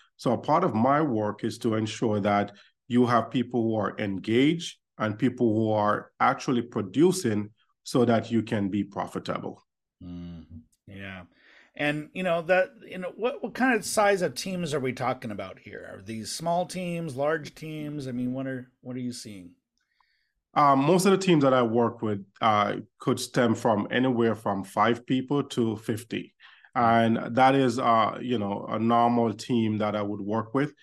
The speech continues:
Speaker 1: Uh, oftentimes we work with them, um, as a, a f-, whole team.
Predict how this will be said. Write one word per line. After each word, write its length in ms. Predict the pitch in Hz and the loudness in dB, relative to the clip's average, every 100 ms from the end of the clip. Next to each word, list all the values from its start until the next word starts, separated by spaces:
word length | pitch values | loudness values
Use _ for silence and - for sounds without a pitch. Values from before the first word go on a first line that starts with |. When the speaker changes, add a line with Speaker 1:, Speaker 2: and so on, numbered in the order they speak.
| - - _ | -20 -20 _
Speaker 1:
Uh, 200 | - 104 - | -2 -2 2
oftentimes 640 | 135 143 123 120 113 107 | 0 2 0 4 2 2
we 200 | 101 110 | 0 0
work 300 | 101 110 107 | 0 -2 -2
with 140 | 113 101 | -6 -2
them, 440 | 101 98 101 101 _ _ - | -2 0 -2 -6 _ _ -2
um, 460 | 101 101 98 - - | 0 0 -2 -6 -4
as 340 | 104 104 95 - | -2 -2 -4 -8
a, 340 | 107 104 104 - | -6 -2 -4 -6
a 80 | 104 | -10
f-, 200 | 101 - | -10 -12
whole 540 | 123 - 104 143 151 | -12 -12 -2 4 4
team. 540 | 151 - 113 113 117 | 4 2 2 4 0